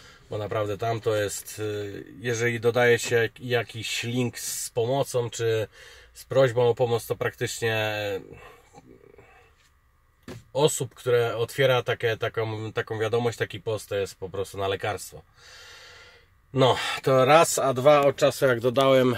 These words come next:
minęło, zaraz zobaczę, e, jak to dodałem. Kurczę, nie widzę teraz tego, gdzie tu jest godzina. No ale jakieś, jakieś dwie godziny temu to dodawałem na, na, na Facebooku, słuchajcie.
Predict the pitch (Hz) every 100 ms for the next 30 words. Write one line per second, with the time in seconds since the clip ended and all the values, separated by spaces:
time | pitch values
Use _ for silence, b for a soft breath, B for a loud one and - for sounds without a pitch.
0 | B B 123 123 127 123 117 110 B 107
1 | 107 110 101 113 117 135 143 127 120 -
2 | B B B B _ _ _ b b b
3 | b b b b - 101 107 110 117 -
4 | 107 107 110 123 120 117 113 110 - _
5 | _ _ _ _ _ _ _ _ _ _
6 | _ - 101 - - 95 - _ _ _
7 | _ 123 113 98 101 101 - 90 90 -
8 | 92 98 107 104 107 101 98 87 85 -
9 | 92 101 101 104 101 98 - _ _ b
10 | b b _ 175 156 151 151 151 135 -
11 | - - 147 139 135 117 147 139 120 123
12 | 117 127 123 113 104 107 107 117 117 110
13 | 104 101 101 101 101 101 101 - 107 117
14 | 175 156 151 151 143 131 135